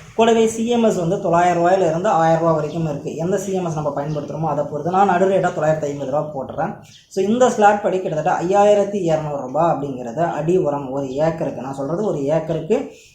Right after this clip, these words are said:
ஆ, ஐயாயிரத்தி இரநூறு ரூபா அப்படிங்கிறது வந்து பாத்தீங்கன்னா, நம்ம எஸ்டிமேட் பண்ணக்கூடிய ஒரு காஸ்டா இருக்கு. நாலு மூட்டை உரம் அப்படின்னு சொல்லி போடும்போது, இந்த முறையில இந்த இருபதுக்கு இருபது நீம், சி எம் எஸ், இதுல எதையாச்சும் நான் கட் ஆஃப் பண்ண முடியுமா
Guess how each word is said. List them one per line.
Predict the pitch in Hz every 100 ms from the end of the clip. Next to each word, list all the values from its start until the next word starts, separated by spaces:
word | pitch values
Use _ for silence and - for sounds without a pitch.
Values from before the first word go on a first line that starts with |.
| _
ஆ, | 170 156 - - 160
ஐயாயிரத்தி | 180 214 202 190 175 151
இரநூறு | 151 143
ரூபா | 156 160
அப்படிங்கிறது | 139 143 143 135 135
வந்து |
பாத்தீங்கன்னா, | 143 127 123 151
நம்ம | 165 147
எஸ்டிமேட் | 143 185 175 160
பண்ணக்கூடிய | 147 147 143
ஒரு | 151 139
காஸ்டா | 135 135 - 135
இருக்கு. | 123 113 190 - - - _
நாலு | 165 185 214
மூட்டை | 208 208 214
உரம் | 170 156 165
அப்படின்னு | 131 139 135
சொல்லி | 135
போடும்போது, | - 131 135 131 117 - - _ -
இந்த | 185 262 277 269
முறையில | 226 220 214 190 185
இந்த | 170 165
இருபதுக்கு | 190 208 190
இருபது | 170 170 175
நீம், | 170 170
சி | 160
எம் | 156 151
எஸ், | 151
இதுல | 175 208 208
எதையாச்சும் | 196 214 208
நான் | 220 190
கட் | 151 185
ஆஃப் | 185 185
பண்ண | 165 170
முடியுமா | 156 165 196 180